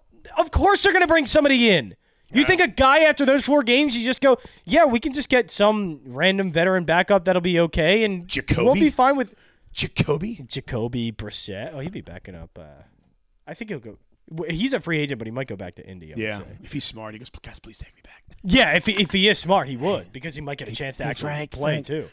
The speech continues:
Speaker 2: Frank, it's Jacoby. Can you give me a call back?
Speaker 1: But <laughs> n-, no crap, you're going to get competition for Hurts. You either bring in a veteran option this year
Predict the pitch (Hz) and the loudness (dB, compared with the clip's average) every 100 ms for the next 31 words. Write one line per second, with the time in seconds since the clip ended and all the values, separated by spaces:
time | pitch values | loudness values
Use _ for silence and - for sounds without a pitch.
0 | _ 170 139 131 135 - 156 139 110 131 | _ -10 -8 -8 -10 -8 -8 -8 -10 -14
1 | 147 139 135 147 139 131 156 _ - 170 | -14 -14 -14 -14 -14 -16 -20 _ -10 -6
2 | 220 - - 320 - 320 208 202 - 208 | -6 -8 -14 -14 -18 -10 -8 -8 -8 -8
3 | 233 294 226 - - - 180 247 277 160 | -2 -2 -2 -8 -8 -6 0 2 2 -2
4 | 151 180 160 175 170 160 160 156 151 147 | -2 -2 0 -4 -4 -6 -6 -6 -8 -8
5 | - 135 143 117 123 123 104 - - 175 | -8 -8 -8 -10 -8 -8 -8 -12 -14 -6
6 | 170 226 - - _ - 208 240 220 - | -2 -2 -4 -16 _ 0 4 6 4 2
7 | 147 214 233 220 175 185 180 170 151 151 | 2 4 4 4 6 4 4 4 2 0
8 | 160 143 135 - 143 151 156 | -2 -2 -2 0 0 0 -2